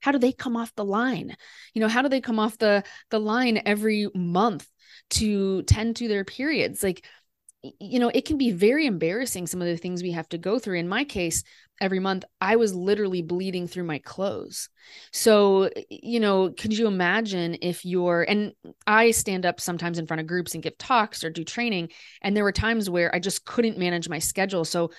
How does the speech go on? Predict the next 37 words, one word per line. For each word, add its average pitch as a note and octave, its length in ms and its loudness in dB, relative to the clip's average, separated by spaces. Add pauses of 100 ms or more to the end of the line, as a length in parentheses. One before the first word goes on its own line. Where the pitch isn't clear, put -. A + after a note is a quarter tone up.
(160)
I F#3+ 120 0
would G#3+ 100 2
be G#3 80 -2
standing G3 480 -2
up F3+ 120 -6
in F3 80 -8
front F3 160 -6
of E3 40 -8
a E3+ 60 -8
group G3+ 200 -6
and F#3 80 -4
be E3+ 120 2
like, D#3 160 -2 (280)
<gasps> - 280 -20
"Oh E3+ 120 -4
no, E3+ 380 2
like, E3 240 0
did F#3+ 140 2
I F#3+ 80 4
just F3+ 240 -2
bleed F3+ 240 -2
through F3+ 100 -8
my E3+ 120 -2
clothes F3+ 360 -2
in E3+ 80 -4
front E3 140 -4
of E3 60 -6
this E3 120 -6
group F3 220 -6
of E3 120 -4
men F3+ 280 2
that F3 200 -2
I'm E3 120 -4
delivering D#3+ 380 -2
this G3 180 -4
talk C#4+ 320 4
to?" E3+ 280 0